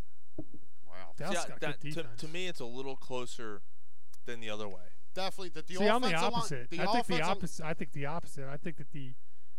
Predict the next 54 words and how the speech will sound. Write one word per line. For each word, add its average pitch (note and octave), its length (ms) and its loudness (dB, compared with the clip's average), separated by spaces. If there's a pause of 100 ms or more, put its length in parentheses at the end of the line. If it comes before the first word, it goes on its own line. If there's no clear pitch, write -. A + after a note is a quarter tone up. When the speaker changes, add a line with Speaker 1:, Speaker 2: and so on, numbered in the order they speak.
(280)
Speaker 2:
um, C3 400 -2 (140)
Eagles E3+ 240 0
defense E3 400 0
against, C#3+ 280 0 (280)
I, D#3+ 200 -2
I - 20 0
don't, G3 160 -2
I'm D#3 120 -2
not E3 180 0
that C3 160 -2
sold D3 240 0
on C3 100 -2
Dallas's C3 360 -2
offense. C3+ 580 -2
Speaker 3:
I'm D#3 100 -2
not F#3+ 160 -2
sold B2+ 300 -2
at A2+ 60 -2
all C#3 200 0
on D3+ 60 -2
the B2+ 80 -2
Eagles C3 240 -2
defense. - 680 -2 (160)
Speaker 1:
That's B2 300 -2
Speaker 3:
They F#3+ 100 0
Speaker 1:
the G#3 60 0
Speaker 3:
have, G3+ 80 -2
Speaker 1:
problem. D#3 260 0
Speaker 3:
they G#3 80 -2
have G3+ 80 -2
Speaker 1:
It's F#3+ 120 -2
Speaker 3:
fucking G#3 140 -2
Speaker 1:
not, F#3+ 240 0
it's, D#3+ 80 -2
Speaker 3:
nothing. D#3+ 420 0 (200)
Speaker 1:
it's D3 200 -2
not E3+ 180 -2
that E3 160 -2
Dallas's D3+ 440 -2
offense C#3+ 400 -2
is A#2 100 -2
that A#2+ 240 -2
good. C3+ 240 -2
Speaker 3:
It's G2+ 60 -2
Speaker 1:
It's G2 80 -2
Speaker 3:
Rasul F#3 440 -2
Douglas F#3 420 -2
Speaker 1:
our D3 120 -2
Speaker 3:
and D#3+ 180 -2
Speaker 1:
defense C#3+ 280 -2
is - 40 -2
that B2+ 80 -2
Speaker 3:
LeBlanc. D3+ 360 0
Speaker 1:
bad. A#2+ 220 -2